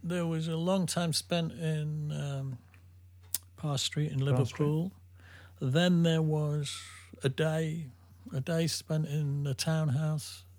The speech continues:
Speaker 1: doing the
Speaker 2: Mm.
Speaker 1: other, o-, other version of The Great Escape, and then there was the mastering process at, uh, at Abbey Road.
Speaker 2: And the first album that all starts off at Racket.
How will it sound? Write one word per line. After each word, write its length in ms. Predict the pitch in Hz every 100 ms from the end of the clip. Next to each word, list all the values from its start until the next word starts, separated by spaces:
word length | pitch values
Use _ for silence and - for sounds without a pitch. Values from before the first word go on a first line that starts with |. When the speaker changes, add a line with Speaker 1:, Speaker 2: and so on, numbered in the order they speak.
| -
Speaker 1:
doing 200 | 170 156
the 60 | 147
Speaker 2:
Mm. 60 |
Speaker 1:
other, 260 | 113 143 147 170
o-, 140 | 147 -
other 200 | 135 147
version 400 | 139 147 139 -
of 60 | 143
The 60 |
Great 200 | 147 147
Escape, 320 | 147 - - -
and 180 | 147 160
then 180 | 160
there 180 | 156 151
was 380 | 151 156 139 - -
the 80 |
mastering 480 | 160 156 - - 160
process 580 | 143 151 151 - 147 -
at, 180 | 156 160 - - -
uh, 360 | 139 147 165 151
at 60 | 151 143
Abbey 180 | 147
Road. 320 | 151 170 160 - - - - - - -
Speaker 2:
And 320 | - 123 120 117
the 60 |
first 380 | 113 135 123 -
album 280 | 131 123 120
that 100 | 127
all 240 | 123 127
starts 420 | - - 123 - 139
off 180 | 131
at 60 | -
Racket. 480 | 143 156 - 110